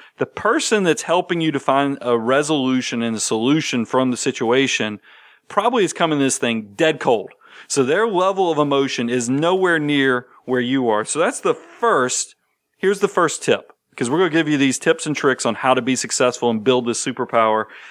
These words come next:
is take a deep breath, because level heads are going to prevail in the heated moment. If you cannot control yourself, if you are just that hot that even when you tell your spouse or your friends about the situation, that you find yourself just bubbling over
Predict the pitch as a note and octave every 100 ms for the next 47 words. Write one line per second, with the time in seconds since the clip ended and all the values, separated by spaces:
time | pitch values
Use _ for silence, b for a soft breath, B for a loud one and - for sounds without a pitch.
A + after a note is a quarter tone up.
0 | B C3+ C#3+ - B B G#3 E3 C3 D3+
1 | D4+ E4 E3+ D#3 D3+ D3 C#3 - B2 A2+
2 | A#2 D3 G3 G#3 F3 C3 B2 A#2+ - -
3 | A#2 B2+ C3 B2+ - A#2 A#2 A2+ A2 A2
4 | - G#2+ G2+ A#2 A2 G#2 G#2+ G2+ G2 -
5 | B B - A2+ B2 A3+ C#4 - F#3 E3
6 | E3 F3 - E3 - C#3 B2+ A2 G2+ G#2
7 | - - A2+ B2+ F3+ D3+ B2+ A#2 G#2+ A2
8 | A#2+ D3 F#3+ G3 - E3+ B2 A#2 A#2+ C#3
9 | F#3 F#3+ E3 D#3 D#3 E3 D3 C#3 B2+ -
10 | - E3+ D#3 A#2 - A#2+ B2 - C#3+ F3
11 | F3+ D3+ D3 C#3 B2 D3+ C3+ B2+ C#3 C3+
12 | C3 A2 - B B B C3+ D#3+ C#3+ -
13 | D#3+ F#3 F3 D#3+ D3+ C3 B2 A2 G#2+ C#3
14 | D3+ D#3 D#3 C#3+ C3 C3+ A2+ A2+ G#2